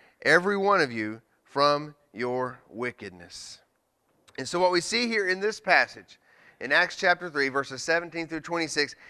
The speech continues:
is the last part of Peter's sermon. Really, it's the last part before he gets interrupted. 'Cause he's preaching, he talks about how that they, every one of them should turn from their wickedness, and next thing you know, in,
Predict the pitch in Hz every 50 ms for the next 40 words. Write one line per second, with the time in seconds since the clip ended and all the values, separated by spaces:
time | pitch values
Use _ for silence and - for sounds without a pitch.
0 | - - - - 165 165 147 156 156 160 180 196 220 240 226 - - - 214 208
1 | 214 202 180 - - 214 208 185 190 175 - 202 196 180 156 143 180 220 247 240
2 | 214 - - 185 185 190 202 208 196 - - 208 190 180 165 151 170 175 170 170
3 | 160 156 151 - - 151 165 156 151 160 160 143 - - 92 82 - _ _ _
4 | _ - - - - _ - 143 143 156 156 139 - - 208 220 233 208 - 226
5 | 214 214 214 202 - _ _ - _ _ - 127 - 190 185 196 185 160 180 180
6 | 175 170 170 175 165 160 156 - - - - - _ _ - 147 143 - 135 151
7 | 156 160 - - 175 180 180 170 165 160 175 190 202 202 190 190 196 196 196 180
8 | - 156 135 - - - 180 180 196 208 214 208 - 190 165 160 147 139 139 147
9 | 180 196 190 202 196 190 202 202 190 - - _ _ - _ - - 151 151 160
10 | 180 202 196 - - 202 202 190 190 185 185 180 170 160